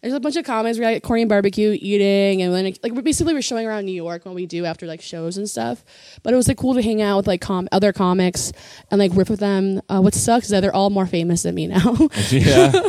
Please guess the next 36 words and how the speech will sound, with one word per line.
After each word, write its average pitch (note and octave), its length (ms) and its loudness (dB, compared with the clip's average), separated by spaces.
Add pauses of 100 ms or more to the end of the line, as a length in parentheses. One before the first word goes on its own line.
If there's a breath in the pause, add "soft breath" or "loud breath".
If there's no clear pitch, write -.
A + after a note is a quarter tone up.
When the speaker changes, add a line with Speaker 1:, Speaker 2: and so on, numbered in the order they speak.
(120)
Speaker 1:
So, A#3 200 0
like, G#3+ 160 0
Speaker 2:
Well, C4 140 0
you A3+ 60 4
Speaker 1:
whatever. F#3+ 160 0
Speaker 2:
got E3+ 180 2
time. F#2 400 0
I A#2 60 0
mean G2 120 4
Speaker 1:
Yeah, D#4+ 340 4
I'm F4 120 2
the G#4+ 80 4
only A4+ 140 6
one G#4+ 100 6
without D4+ 280 2
a B3 60 2
podcast G3 640 0
too, F3 180 0
though. C#3 240 -2
So F3 160 -2
that's F#3+ 140 2
probably E3 400 2
it. D#3 200 4
Speaker 2:
Mm. F3 40 -2
Speaker 1:
I E3+ 60 0
think G#3 420 0
<laughs> - 20 -20
we - 80 -6
need - 60 2
Speaker 2:
Yeah. F#2 240 2
Speaker 1:
one G#3 160 2
more F#3+ 160 -4
podcast F3 640 -8
out E3+ 200 -18
there. - 180 -18
Speaker 2:
Yeah. F#2 460 0